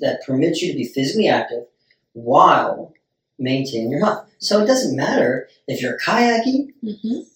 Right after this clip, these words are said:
Speaker 1: fishing, or dancing.
Speaker 2: Mm-hmm.
Speaker 1: But if you sit on the butt, on your butt, on the couch, and you, and you relegate yourself to sedentary behavior, you know what that's,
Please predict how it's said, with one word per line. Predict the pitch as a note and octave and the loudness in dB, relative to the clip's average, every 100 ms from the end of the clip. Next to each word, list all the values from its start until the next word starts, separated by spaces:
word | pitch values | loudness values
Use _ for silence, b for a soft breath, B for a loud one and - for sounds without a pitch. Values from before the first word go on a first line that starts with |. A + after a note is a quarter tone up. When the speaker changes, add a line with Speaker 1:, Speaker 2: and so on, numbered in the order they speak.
| _ _ _ _ _ - | _ _ _ _ _ -4
Speaker 1:
fishing, | - G#3 B3+ B3 A#3+ - - _ _ _ _ _ _ _ _ _ _ _ _ _ _ _ | 2 4 4 2 0 -4 -16 _ _ _ _ _ _ _ _ _ _ _ _ _ _ _
or | - F#3+ | 2 2
dancing. | E3+ G#3 B3 - - - | 4 0 0 -4 -12 -14
Speaker 2:
Mm-hmm. | G3+ G3 G#3 D4 - _ _ - | -12 -8 -6 -6 -10 _ _ 0
Speaker 1:
But | F#3 | 2
if | |
you | D3+ | 2
sit | F3+ B3+ | 4 4
on | A#3+ | 4
the | D#3 | 4
butt, | - - - D3 | 4 4 2 -2
on | |
your | C#3 B2+ | 0 2
butt, | A2 - - - | 0 -2 -6 -6
on | C3+ | -4
the | B2+ | -2
couch, | - - - - - _ _ _ _ _ - | 0 0 -2 -8 -18 _ _ _ _ _ -8
and | C3 | -4
you, | C#3 C#3 E3 | -4 -4 -2
and | C3+ | 0
you | B2+ | 2
relegate | C#3 G3+ A3 D#3+ | 6 6 6 4
yourself | D3 - C3 - | 2 2 2 2
to | - | 2
sedentary | - E3+ F3 C#3 B2 | 4 4 4 2 2
behavior, | A2 A2+ G#2+ G#2 - _ _ - | 2 2 2 -4 -8 _ _ -2
you | C#3 | 2
know | E3+ G3 | 6 4
what | - | 4
that's, | - - | 0 -2